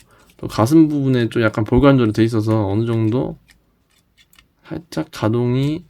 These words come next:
되긴 하는데 많이 움직이진 않네요. 자, 정말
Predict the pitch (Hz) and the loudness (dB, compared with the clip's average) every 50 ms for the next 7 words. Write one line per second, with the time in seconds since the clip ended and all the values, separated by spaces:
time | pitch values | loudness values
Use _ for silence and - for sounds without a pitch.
0 | _ _ _ - 113 113 113 117 127 139 143 135 127 135 135 131 120 107 101 107 | _ _ _ -6 -2 0 0 2 2 0 0 0 0 0 0 0 0 2 2 4
1 | 120 139 147 135 117 113 113 117 123 139 143 110 98 92 98 104 123 131 131 - | 4 4 4 4 4 4 2 2 0 0 0 0 0 0 -2 -2 -4 -6 -8 -12
2 | _ _ _ - _ _ _ _ _ _ _ _ - 131 127 127 127 131 123 - | _ _ _ -20 _ _ _ _ _ _ _ _ 2 4 6 6 6 6 4 0
3 | - - 127 131 139 143 139 135 131 127 123 | 2 4 4 6 8 8 8 8 6 6 4